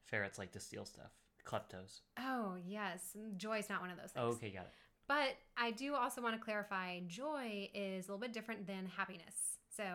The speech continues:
Speaker 2: happiness is something that is very momentary and passing. Um, so something that will come and go really quick. But joy is, like, an overall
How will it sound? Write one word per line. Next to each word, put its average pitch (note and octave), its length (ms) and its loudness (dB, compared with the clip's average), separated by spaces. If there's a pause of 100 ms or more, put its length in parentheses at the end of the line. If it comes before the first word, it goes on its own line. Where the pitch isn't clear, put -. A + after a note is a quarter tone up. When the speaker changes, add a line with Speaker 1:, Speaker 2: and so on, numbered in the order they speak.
(100)
Speaker 2:
happiness C4 420 4
is B3 100 -4
something A3+ 320 -2
that G3 120 -2
is F3+ 140 -4
very F#3 200 -2
momentary A#3+ 800 -2
and G3+ 200 0
passing. F#3+ 460 0 (540)
Um, G3 380 2
so F#3+ 180 -2
something F#3+ 240 -4
that F#3 180 -2
will F3+ 120 -4
come G3 240 -4
and F#3+ 100 -2
go F#3 180 -2
really F3+ 200 -4
quick. - 360 -4 (160)
But G#3 240 0 (240)
joy C#4+ 580 4
is, G#3 140 -2
like, G#3 160 0
an F#3 100 -2 (160)
overall G#3+ 840 6